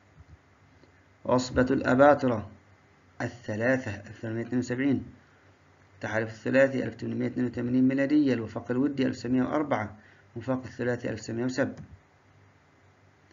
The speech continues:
رتب ظهور التكتلات والتحالفات السياسية في أوروبا على الخط الزمني من الأقدم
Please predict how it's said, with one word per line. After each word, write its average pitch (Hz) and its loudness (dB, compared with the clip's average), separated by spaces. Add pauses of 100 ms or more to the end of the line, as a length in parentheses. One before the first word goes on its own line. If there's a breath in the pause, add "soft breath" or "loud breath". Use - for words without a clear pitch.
(600 soft breath)
رتب 165 6
ظهور 156 6
التكتلات 156 2
والتحالفات 156 -2
السياسية 151 -2
في 151 0
أوروبا 151 0
على 107 -2
الخط 110 -6
الزمني 120 0
من 117 0
الأقدم 110 -4